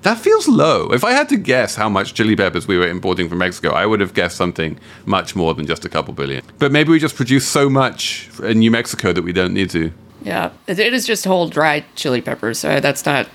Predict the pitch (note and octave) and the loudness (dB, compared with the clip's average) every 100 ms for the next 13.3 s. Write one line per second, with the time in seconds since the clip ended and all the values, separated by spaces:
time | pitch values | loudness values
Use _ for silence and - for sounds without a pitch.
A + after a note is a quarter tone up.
0 | - - - - B2+ B2+ C#3+ C3 C#3 C#3+ | -20 -20 -10 -2 -2 -2 -2 -2 -2 -2
1 | C#3 - - - D3+ D3+ D3+ - C3 - | -2 -2 -4 -4 -4 -4 -6 -4 -6 -6
2 | C#3+ - C3+ B2+ B2 C3+ - C#3 - - | -8 -4 -2 0 0 -2 -2 -4 -4 -4
3 | D#3 - - - D3+ D3+ D#3+ - - - | -6 -8 -12 -6 -4 0 -2 -4 -16 -20
4 | - - - - D3 D3+ G#3+ A#3 D3+ A#2+ | -20 -20 -16 -2 0 2 2 0 0 0
5 | D3 C3 G#2 F2 F2+ F2+ B2 - D#2 - | 0 0 -2 -2 -2 0 0 -2 -8 -10
6 | - D#2+ F2+ G2+ E2+ G2+ D#2 G2 F#2 F#2 | -4 -2 0 0 2 0 0 0 0 0
7 | E2 D#2+ D2+ - G2 F2+ - C2 - - | 0 -2 -4 -2 -2 -2 -4 -8 -8 -14
8 | - - - - - F#2 F#2+ F2+ G2+ G2+ | -20 -20 -20 -20 -14 0 0 2 2 2
9 | G2+ - F#2+ F2 F2+ D#2+ D#2 D2 C#2 C#2 | 2 0 0 0 0 -2 -4 -4 -4 -6
10 | - - - E2+ D2 D#2 - D2+ - C#2+ | -12 -20 -6 -4 -4 -2 0 -2 -4 -6
11 | C#2+ D2+ C#2 - - - F2+ D#2 B1 - | -4 -4 -6 -12 -12 -4 -4 -2 -6 -8
12 | - - - - G#2 A2 G#2 F#2+ E2 E2+ | -16 -20 -18 -2 2 2 2 2 0 -2
13 | E2+ D2+ | -4 -4